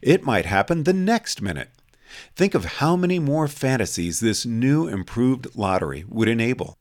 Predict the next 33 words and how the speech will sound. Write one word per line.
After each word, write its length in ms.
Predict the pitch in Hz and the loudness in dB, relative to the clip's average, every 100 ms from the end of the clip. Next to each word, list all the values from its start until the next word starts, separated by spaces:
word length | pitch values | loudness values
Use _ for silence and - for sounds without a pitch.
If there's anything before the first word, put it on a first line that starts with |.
| _ _ - - - | _ _ -20 -20 -8
You 140 | - 131 | 0 0
could 200 | 123 101 | 0 0
shop 320 | - 131 127 | 2 2 0
at 80 | - | -4
the 100 | 120 | -6
store, 540 | 117 117 95 82 69 _ | -2 0 0 0 -4 _
adding 300 | - 123 135 | 0 2 2
expensive 640 | 113 - - 147 147 160 - | 0 -2 -2 0 2 0 -2
items 400 | 117 113 92 76 - | 0 0 0 -4 -4
to 100 | 113 | -2
your 80 | |
shopping 420 | 101 - 113 113 90 | 0 0 0 -2 -6
cart. 380 | - 82 60 _ _ - - - - | -2 -4 -4 _ _ -20 -18 -12 -4
If 200 | 113 110 | -2 0
your 80 | |
cell 260 | 95 - 117 | 0 4 4
phone 240 | 110 104 | 4 0
doesn't 300 | 92 101 95 - | 2 0 -2 -4
ring 420 | 95 135 123 90 | -2 0 0 -2
with 200 | 85 - | -4 -2
news 360 | 98 120 120 | 2 4 4
of 80 | 101 | 2
a 60 | 95 | 0
lottery 400 | 87 104 104 95 | 0 2 2 0
win, 480 | 90 156 170 117 143 _ _ - | 0 0 0 -2 -6 _ _ -4
you 140 | 135 | 0
could 160 | 151 160 - | 2 0 -2
always 400 | 92 95 120 120 | -2 0 -2 -2
put 240 | 101 90 | -4 -2
the 160 | - - | -4 -4
items 400 | 78 80 113 127 | -6 -4 -4 -2
back, 460 | 127 185 - - | 0 2 0 -6
right? 340 | - 85 170 | -6 -4 -4